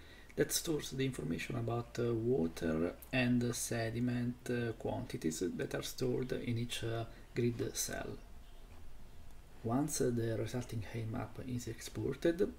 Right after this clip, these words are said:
you can go inside Unreal Engine in landscape mode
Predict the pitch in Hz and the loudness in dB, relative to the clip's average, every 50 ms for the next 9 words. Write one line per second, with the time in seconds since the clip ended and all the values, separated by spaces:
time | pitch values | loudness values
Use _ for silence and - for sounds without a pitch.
0 | - - 127 123 - 135 127 127 127 123 120 120 117 120 120 - 127 120 117 117 | -2 0 0 2 2 2 4 4 4 4 4 2 2 0 0 0 2 0 0 0
1 | 113 110 110 113 120 120 117 113 104 101 104 107 110 110 143 160 185 202 196 220 | -2 -2 0 2 2 2 2 2 0 -2 -2 -2 -2 0 0 2 2 2 0 0
2 | 247 - - - - - - - - - - - 131 127 127 123 120 120 135 143 | -2 -2 -6 -10 -12 -10 -10 -10 -10 -6 0 4 4 6 6 6 6 8 6 6
3 | - - - - - 120 120 - - 113 98 95 95 104 123 147 185 - | 6 4 0 2 2 2 2 2 2 0 2 2 2 2 4 6 6 6